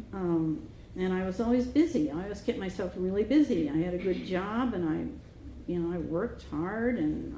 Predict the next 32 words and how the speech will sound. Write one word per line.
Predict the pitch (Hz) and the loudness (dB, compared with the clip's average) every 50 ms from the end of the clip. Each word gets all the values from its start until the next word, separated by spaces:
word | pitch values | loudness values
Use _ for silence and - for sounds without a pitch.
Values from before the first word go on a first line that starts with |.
| 147 143 | -8 -6
I, | 139 151 151 151 - - - - - - - - - | -4 -4 -6 -6 -10 -14 -16 -16 -16 -16 -16 -10 -6
when | 165 175 180 | -6 -4 -4
I | 180 | -4
wasn't | 180 170 151 170 147 | -4 -4 -4 -4 -6
working, | 151 190 208 233 240 240 254 240 214 208 | -4 -2 0 0 0 0 0 -4 -2 -2
I | 180 175 175 170 | -2 -2 -2 -2
was | 165 160 | -4 -6
doing | - - 180 170 170 170 170 165 | -6 -6 -4 -2 -2 -2 -2 -4
other | 185 202 214 208 | -2 -2 -2 -2
stuff | 196 - - - - 226 269 269 - - - - 247 | -2 -6 -10 -6 -4 -4 -4 -4 -6 -8 -12 -10 -8
and | 170 147 156 | -6 -6 -6
hobbies | 175 202 202 202 202 226 214 214 214 214 190 | -6 -8 -8 -6 -6 -4 -4 -4 -6 -4 -4
and | 185 160 165 160 - - - - - | -4 -2 -2 -4 -6 -8 -14 -16 -8
photography | - 131 120 - 175 175 190 190 214 196 - 226 214 214 | -6 -6 -4 -2 -4 -4 -2 -4 -6 -6 -4 -6 -4 -2
and | 175 147 - | -4 -4 -6
stuff | - - 160 180 175 - | -6 -6 -6 -6 -6 -6
like | - 180 170 - | -8 -8 -8 -8
that. | 185 185 175 151 | -8 -8 -8 -6
So | - 170 | -6 -6
I | - | -6
kept | - - 175 - - | -6 -8 -8 -6 -4
myself | 180 160 - - 165 151 - 170 | -4 -4 -4 -6 -8 -8 -4 -6
nice | 175 202 233 233 - | -2 -2 -2 0 0
and | 240 226 226 | 0 0 2
busy. | 208 208 208 202 202 202 202 202 196 190 - - - - - - - - - | 0 0 0 -2 -4 -4 -4 -4 -6 -6 -10 -14 -16 -16 -16 -16 -16 -16 -14
So, | - - - 185 175 175 175 175 170 165 160 160 - - | -14 -10 -4 -2 -2 -2 0 0 -2 -2 -4 -4 -6 -6
uh, | 175 175 165 165 160 160 - - - - - - | -4 -4 -2 -2 -4 -6 -8 -12 -16 -16 -10 -8
if | 190 190 185 | -8 -6 -6
I | 196 185 180 | -4 -4 -4
had, | 190 220 214 226 220 220 214 - - - | -4 -4 -4 -4 -4 -4 -6 -8 -10 -10
uh, | 202 190 185 180 180 175 151 151 151 - - - - - - - - - - | -8 -6 -6 -4 -4 -6 -6 -8 -8 -10 -10 -12 -14 -14 -16 -18 -16 -14 -12
uh, | 196 | -12